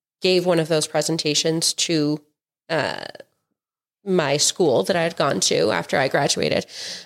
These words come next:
um, last year. And, and there's a lot of valuable information in it, but six hours isn't gonna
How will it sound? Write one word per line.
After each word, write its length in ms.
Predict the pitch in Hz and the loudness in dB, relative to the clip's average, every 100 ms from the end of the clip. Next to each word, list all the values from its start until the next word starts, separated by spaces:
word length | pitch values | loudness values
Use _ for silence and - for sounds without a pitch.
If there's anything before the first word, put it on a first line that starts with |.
| - | -4
um, 440 | 175 151 147 143 - | 0 2 0 -2 -2
last 380 | 175 143 - - | -2 0 -2 -2
year. 260 | 240 214 196 | 0 2 2
And, 160 | 311 | 2
and 260 | 453 - 311 | 2 2 2
there's 180 | 320 269 | 2 2
a 60 | 269 | 2
lot 200 | 208 208 | 2 0
of 120 | 190 | 0
valuable 380 | 180 185 185 165 | 0 0 0 -2
information 520 | 165 175 196 - 175 | 0 0 0 0 0
in 100 | 156 | 0
it, 120 | 175 | 0
but 120 | 208 | -2
six 320 | - 247 - | 0 -2 0
hours 440 | 190 165 160 151 165 | 0 0 2 2 0
isn't 280 | 160 160 151 | 0 -2 -2
gonna 340 | 147 139 120 | -2 -2 -6